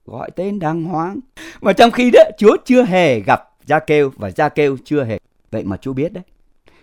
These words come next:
Và Chúa biết ở nơi nào nữa cơ. Chúng ta thấy không? Chúng ta có trốn Chúa cũng không có được. Chúa gọi đích danh chúng ta, chúng ta phải lòi ra đó. Chúng ta thấy chưa? Tuyệt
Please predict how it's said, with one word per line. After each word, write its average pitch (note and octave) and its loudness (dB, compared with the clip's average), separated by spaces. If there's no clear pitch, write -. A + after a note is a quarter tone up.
Và C#3 0
Chúa C4+ -2
biết D#4 0
ở E3 2
nơi C4+ 6
nào B3+ 4
nữa E4 4
cơ. D#4+ 6
Chúng D3 -10
ta F3+ -8
thấy E3+ -6
không? F#3+ -6
Chúng G#3 -12
ta F#3 2
có A3 -2
trốn A#3+ 6
Chúa A#3+ 2
cũng A#3+ 4
không A#3+ -2
có C4+ -4
được. A#3 6
Chúa C#4 -2
gọi A3 4
đích C4 -4
danh C4+ 4
chúng C#4+ 2
ta, B3+ 6
chúng C#4 -4
ta B3+ 2
phải C3+ 0
lòi A3+ 8
ra C4+ 4
đó. F4+ -4
Chúng F#3 0
ta E3 4
thấy D#3 4
chưa? D#3+ 4
Tuyệt D#3 2